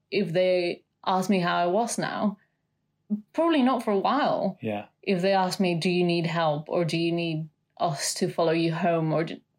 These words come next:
Speaker 1: like, no.
Speaker 2: Yeah, I
Speaker 1: I,
Speaker 2: think
Speaker 1: I think it's changed my trust in that for sure.
Speaker 2: Yeah, so that's definitely something that for a lot of people is gonna make them feel less safe.
Speaker 1: Yeah.
Speaker 2: Even if they aren't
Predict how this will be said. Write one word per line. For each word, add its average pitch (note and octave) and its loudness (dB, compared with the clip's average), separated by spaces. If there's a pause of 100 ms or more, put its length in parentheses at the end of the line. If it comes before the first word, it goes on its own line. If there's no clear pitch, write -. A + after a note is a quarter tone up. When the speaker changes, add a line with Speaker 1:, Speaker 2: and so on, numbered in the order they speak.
(140)
Speaker 1:
like, - -2 (260)
no. F#3 0 (840)
Speaker 2:
Yeah, A2 0
I F#3+ 0
Speaker 1:
I, - 2
Speaker 2:
think - -2
Speaker 1:
I F#3+ 2
think G#3 2
it's F#3+ 0
changed G3+ 2
my E3+ 0
trust F3 -4
in E3 -2
that - -2
for E3 -6
sure. C#3+ 0
Speaker 2:
Yeah, A#2 2
so A#2+ -2
that's C#3 0
definitely A#2+ 0
something A2 0
that G#2+ -2
for A2 -2
a - 2
lot G#2+ 2
of G#2 -2
people G#2+ -2
is G2+ -4
gonna G#2+ -2
make G#2+ -2
them G2+ -6
feel G2+ -2 (400)
less G#2 -2
safe. F#2+ -4 (180)
Speaker 1:
Yeah. F#3 0 (680)
Speaker 2:
Even G#2+ 0
if G#2 -2
they G#2+ 0
aren't A2+ 0